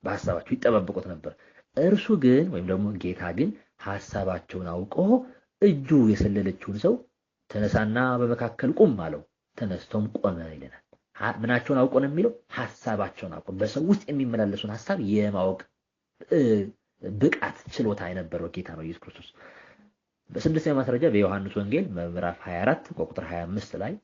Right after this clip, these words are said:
«ነገር ግን ኢየሱስ ሰዎችን ሁሉ ያውቅ ነበረ።»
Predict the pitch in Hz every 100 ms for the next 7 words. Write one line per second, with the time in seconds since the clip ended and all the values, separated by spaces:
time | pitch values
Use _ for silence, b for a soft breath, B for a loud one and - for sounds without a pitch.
0 | _ b b b b 92 113 170 220 135
1 | 98 160 - 90 92 131 - - 143 143
2 | - 185 233 190 156 - 92 98 98 104
3 | 95 87 - 80